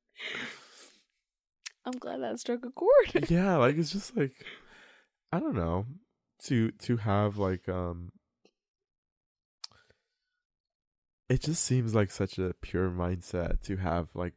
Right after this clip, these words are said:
Speaker 2: the capacity and the courage to tell yourself these affirmations, to have little stickers and daily reminders. Like, to me, to me, that feels like a mind and a heart filled with love and not hatred.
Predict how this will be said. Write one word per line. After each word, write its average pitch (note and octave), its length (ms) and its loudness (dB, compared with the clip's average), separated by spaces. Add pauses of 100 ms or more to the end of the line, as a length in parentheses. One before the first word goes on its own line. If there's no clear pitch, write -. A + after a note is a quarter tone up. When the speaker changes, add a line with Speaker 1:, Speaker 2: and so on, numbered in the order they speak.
Speaker 2:
the F2 280 -6 (240)
capacity E2 760 -6
and - 120 -14
the - 80 -14
courage - 680 -10 (1000)
to F2 500 -4 (120)
tell F2 240 -2
yourself F2 340 -6
these F2 140 -10
affirmations, E2+ 800 -10
to - 140 -14
have E2+ 240 -8
little E2+ 240 -6
stickers - 480 -10
and E2 140 -10
daily E2+ 280 -6
reminders. E2+ 680 -12
Like, - 160 -8 (120)
to F2+ 100 -12
me, F2 340 -6 (500)
to B2 120 -4
me, C#3 160 4
that C3 160 6
feels G2+ 200 4
like F#2+ 160 0
a F#2+ 60 -2
mind E2+ 400 -2
and F2 120 -4
a E2 80 -4
heart D#2+ 440 -6 (600)
filled F2 360 0 (420)
with F2+ 440 -4 (160)
love E2 440 -2 (1120)
and D#4+ 120 0
not F#2+ 200 4
hatred. A2 440 -4